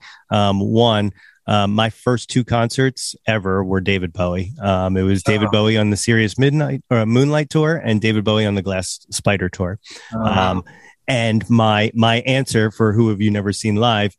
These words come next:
Speaker 1: is Prince as well. And it's because my parents back in nineteen eighty-four, um, bought <laughs> tickets to the Purple Rain tour and bought a ticket for me, for me to go with. It would have been my second concert ever,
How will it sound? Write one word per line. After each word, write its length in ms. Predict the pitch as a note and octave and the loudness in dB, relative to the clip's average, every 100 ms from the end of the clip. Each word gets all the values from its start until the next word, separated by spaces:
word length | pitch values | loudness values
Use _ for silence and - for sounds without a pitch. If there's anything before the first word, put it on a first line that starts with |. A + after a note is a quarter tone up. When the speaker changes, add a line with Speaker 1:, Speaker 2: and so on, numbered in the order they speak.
| - | -2
Speaker 1:
is 220 | A2+ G2+ | 0 0
Prince 360 | - C3 A#2+ G#2+ | -2 -2 -2 -4
as 160 | G2 | -2
well. 380 | C#3 C#3 A2 G2 - - | 0 0 0 -4 -12 -6
And 120 | A2+ A2 | -2 -2
it's 120 | - | 0
because 720 | A2+ G2 - F#3+ E2+ F2 - - - - | -2 -2 0 0 0 -6 -10 -18 -10 -2
my 140 | G3 | 0
parents 480 | - D3+ C3 F2+ - | 2 0 2 -2 -4
back 300 | - F2 C#3 | -4 -2 0
in 80 | B2+ | 2
nineteen 340 | C#3+ C#3+ E3 | 0 0 0
eighty-four, 600 | E3 E3 - G3+ G2+ E2+ - _ _ - | 2 0 2 2 2 -4 -14 _ _ -6
um, 240 | A2+ F#2+ F2+ | -2 0 0
bought 200 | G2 A2 - | 2 0 0
<laughs> 60 | |
tickets 280 | D3 D#3+ - | -2 -2 -2
to 80 | E3 | -2
the 100 | D3+ | 0
Purple 360 | D3 D#3 F3 F3+ | 0 0 2 2
Rain 260 | G3 G#3 | 4 2
tour 400 | - F#2+ F#2 F2+ - _ | 0 -2 -4 -8 -16 _
and 160 | G#2 G2 | -2 0
bought 200 | - F#2 | 0 0
a 40 | |
ticket 360 | A2 - C3+ E3+ | 0 0 -2 -4
for 200 | - F3 | 0 2
me, 420 | F3+ G#3 G#2+ G#2 - _ | 4 2 0 -6 -12 _
for 200 | - G#2+ | -4 -2
me 180 | F#2 F#2+ | 2 2
to 80 | A2 | 2
go 160 | C3+ | 2
with. 280 | C#3+ F#3 B2+ | 2 2 0
It 100 | F#2+ | -2
would 120 | F#2 | -2
have 120 | F2+ E2+ | -2 -2
been 160 | F#2+ | 0
my 140 | F2+ F2 | 0 -2
second 400 | - G2+ C#3+ C#3+ | -2 -2 0 0
concert 420 | E3+ F3+ G3 F3+ | 0 0 0 0
ever, 320 | F#3+ A#2 F#2 | 0 0 -2